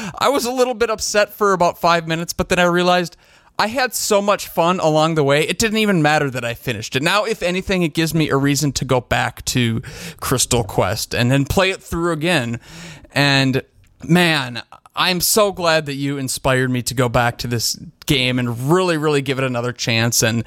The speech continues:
since this was a game I had been looking forward to for so long, and, you know, finally got my hands on a copy of it earlier this year at the Atari Age store,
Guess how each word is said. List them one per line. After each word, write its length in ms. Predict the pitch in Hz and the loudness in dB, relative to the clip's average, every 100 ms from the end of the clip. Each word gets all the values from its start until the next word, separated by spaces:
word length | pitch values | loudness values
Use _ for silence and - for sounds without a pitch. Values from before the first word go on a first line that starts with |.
| - - - - - | -8 -20 -20 -20 -8
since 380 | - - 262 - | 0 2 2 2
this 200 | 269 - | 2 2
was 180 | 233 202 | 2 0
a 60 | |
game 300 | 170 180 190 | 2 0 2
I 140 | 175 180 | 2 2
had 180 | 175 | 2
been 180 | 185 175 | 0 2
looking 320 | 170 170 175 | 2 0 -4
forward 380 | 147 180 165 160 | -2 2 2 2
to 160 | - 147 | 0 0
for 220 | - 135 | 0 -2
so 340 | - - 160 | 0 2 4
long, 400 | 156 139 135 131 | 4 2 0 -2
and, 260 | 127 120 120 | -2 -4 -6
you 220 | 117 117 | -6 -6
know, 80 | 120 | -6
finally 500 | - - 160 160 151 | -4 -2 0 0 0
got 280 | 147 143 - | 2 2 2
my 140 | 131 | -2
hands 360 | 139 135 131 127 | 0 0 2 2
on 140 | 120 | 0
a 20 | |
copy 400 | - 131 120 127 | 0 0 0 0
of 100 | 120 | 0
it 80 | 123 | 0
earlier 300 | 123 127 123 | 2 2 2
this 240 | 120 120 120 | 0 -2 -2
year 100 | 113 | -2
at 80 | |
the 140 | 113 113 | -2 -2
Atari 280 | 123 113 110 | 0 0 0
Age 120 | 113 | 0
store, 520 | - 117 117 117 | 0 2 2 2